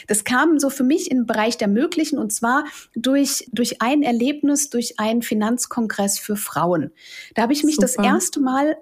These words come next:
Speaker 1: in meinem Leben wirklich mit meinen Finanzen beschäftigt und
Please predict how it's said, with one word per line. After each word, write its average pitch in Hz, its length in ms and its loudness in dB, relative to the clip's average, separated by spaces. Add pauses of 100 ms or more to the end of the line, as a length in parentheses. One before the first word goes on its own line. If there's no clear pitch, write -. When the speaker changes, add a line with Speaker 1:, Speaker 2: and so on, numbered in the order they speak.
Speaker 1:
in 269 140 2
meinem 254 280 2
Leben 240 360 0
wirklich 262 340 -2
mit 240 160 -2
meinen 226 200 0
Finanzen 208 520 0
beschäftigt - 580 -4
und 240 200 0